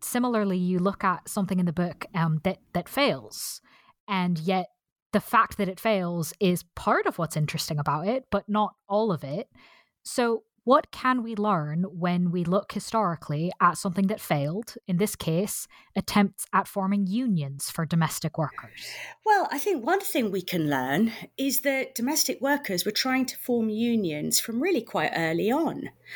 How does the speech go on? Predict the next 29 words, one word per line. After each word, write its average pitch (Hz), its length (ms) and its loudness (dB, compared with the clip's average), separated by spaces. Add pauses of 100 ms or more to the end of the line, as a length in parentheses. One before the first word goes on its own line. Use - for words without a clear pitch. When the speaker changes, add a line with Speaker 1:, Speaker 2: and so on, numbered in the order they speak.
(200)
Speaker 2:
Um, 214 580 0 (220)
I 202 80 -4
think 359 380 0
the, - 200 -4 (640)
the 214 140 0
initial, 220 760 -2 (260)
if - 220 -6
I 349 60 0
remember 233 480 0
rightly, 202 420 -2
an 165 140 -2
initial 247 520 0
attempt - 440 -6
was 185 100 0
actually 277 400 -2
made 165 300 -2
in 165 360 -4
as - 200 -2
early 208 240 2
as 180 160 -2
eighteen 180 340 -2
twenty-five, 170 720 -2
although 185 240 -2
I 190 80 0
don't 180 240 0
discuss - 380 -2
that - 200 -2
in 160 140 -4
the 151 80 -8